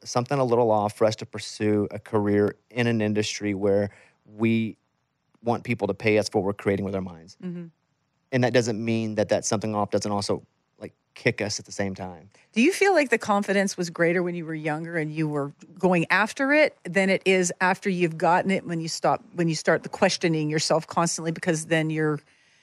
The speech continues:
Speaker 2: is there a shift that happens?
Speaker 1: I think
Speaker 2: 'Cause
Speaker 1: I was naive. I think I was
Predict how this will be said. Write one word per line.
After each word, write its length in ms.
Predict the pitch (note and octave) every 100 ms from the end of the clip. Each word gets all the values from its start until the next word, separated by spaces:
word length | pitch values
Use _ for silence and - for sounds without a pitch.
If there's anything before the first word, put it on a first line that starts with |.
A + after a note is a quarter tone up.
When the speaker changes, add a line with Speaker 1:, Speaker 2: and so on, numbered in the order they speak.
| _ _ _ -
Speaker 2:
is 100 | F3
there 140 | G#3
a 40 | E3
shift 360 | - G3 A3
that 180 | A#3+ D4
happens? 480 | D4 E4 E4+ F#4 F4
Speaker 1:
I 100 | -
think 200 | C#3 - E3+
Speaker 2:
'Cause 20 | C#3
Speaker 1:
I 40 |
was 200 | C#3 B2
naive. 720 | A#2+ A#2 A#2 A#2+ B2 C#3 D3+ C#3+ _ _ -
I 100 | C3
think 160 | D3
I 40 | C3+
was 160 | B2